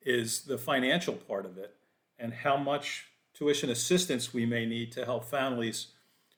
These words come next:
who are struggling, uh, through covid nineteen. So I think as, as we've been thinking about that, uh, as we've been thinking about the finances for next year,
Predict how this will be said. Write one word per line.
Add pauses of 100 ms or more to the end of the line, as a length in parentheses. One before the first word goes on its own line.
(120)
who
are
struggling, (380)
uh,
through (100)
covid
nineteen. (580)
So
I
think (100)
as,
as
we've
been
thinking
about
that,
uh, (100)
as
we've
been
thinking
about
the
finances
for
next
year,